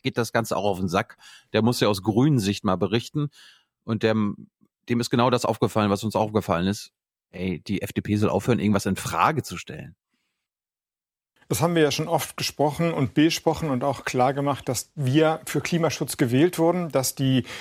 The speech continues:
Speaker 2: zwanzig zwanziger, dreißiger, fünfziger Ziele zuerst von Schwarz-Gelb und dann von Schwarz-Rot beschlossen und bestätigt wurden. Und man kann ja von einer grün mitgestalteten Regierung nicht weniger Klimaschutz verlangen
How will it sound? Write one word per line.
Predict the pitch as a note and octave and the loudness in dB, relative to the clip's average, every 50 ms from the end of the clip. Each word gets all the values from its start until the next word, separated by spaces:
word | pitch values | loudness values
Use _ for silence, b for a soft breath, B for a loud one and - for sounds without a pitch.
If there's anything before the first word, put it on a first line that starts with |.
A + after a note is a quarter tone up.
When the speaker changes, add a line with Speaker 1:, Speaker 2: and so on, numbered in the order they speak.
| B B B | B B B
Speaker 2:
zwanzig | - - D3 C#3+ A#2+ - C3 - - | 0 0 2 0 0 -2 -6 -6 -2
zwanziger, | - D3+ D3 D#3 D3+ - F3 D#3 E3 D#3 D#3 | 0 0 0 0 0 -2 0 2 2 2 2
dreißiger, | - - A2 C3+ C#3+ B2+ - D#3+ C#3+ C#3+ C#3+ | 2 2 2 2 2 2 0 0 2 2 2
fünfziger | C3 - - F#3+ E3+ - - E3 C#3 C3+ C3+ - | 2 0 -2 -2 -2 -2 -2 0 0 0 0 0
Ziele | - - D#3 C#3+ D3 D3+ | -2 -2 -2 -2 0 -2
zuerst | - - F3 D#3+ D#3 D#3 D3+ - | 0 -2 0 2 2 0 0 -2
von | - C#3 B2+ | -4 -4 -4
Schwarz-Gelb | - - C3 A#2+ A#2 - - - C3+ D3+ F#3+ G#3+ - B B B B B B | -2 0 0 0 0 0 0 2 2 2 2 0 -2 B B B B B B
und | - C3+ D3 | -4 0 0
dann | C#3+ D3+ - | 0 0 -2
von | - - C#3 C#3 C#3+ C#3+ - - | -2 -2 0 0 0 -2 -6 -8
Schwarz-Rot | - - - D3 C3 B2 B2 - - - C3 C3 D3+ F3+ G3+ - - - - _ | -8 -6 0 2 2 2 2 0 -2 -4 0 2 4 4 4 2 -2 -8 -6 _
beschlossen | C3+ - - C#3 D3 D3+ - - F#3 E3 - | -4 -2 2 2 2 2 2 0 -2 -2 0
und | C#3+ C#3 C#3 C3 - | 0 -2 -2 -2 -2
bestätigt | C#3+ - - D#3+ F#3+ F#3 - C3 - - - | -4 0 0 0 0 2 0 -4 -4 -2 0
wurden. | A#2 A2+ A#2 C#3 D#3 B B B B B B B | 2 2 2 2 -2 B B B B B B B
Und | C#3+ | 0
man | C#3 C3+ | 0 2
kann | - D3 D3+ E3+ | 2 0 2 2
ja | E3+ - | 2 2
von | - D3+ | 0 -2
einer | C3+ C#3 C3 C3 | 0 2 2 2
grün | B2 A#2+ B2+ F3 F#3+ F3+ | 0 2 0 2 2 2
mitgestalteten | E3 - - E3 - - D3 C#3 D3 E3 - E3 | 0 0 -2 -2 -2 0 -2 -2 -2 -4 -2 -2
Regierung | C3+ B2+ B2+ C3 D#3 D#3 C3+ C#3 C#3+ C#3+ C3 C3+ | -2 0 0 2 2 2 2 2 0 0 -2 0
nicht | B2+ D#3+ F3 - - - B2+ | 0 0 0 0 -2 -2 2
weniger | C3 D3+ E3+ F#3 E3+ F3 D#3 | 2 4 4 4 4 2 2
Klimaschutz | - - D#3+ D#3 C#3 - - D3+ B2+ - | 0 -4 -2 0 0 0 0 -2 -4 -2
verlangen | - - C3+ C3 B2+ B2+ C3 B2+ A#2+ | -4 0 2 2 2 4 2 0 0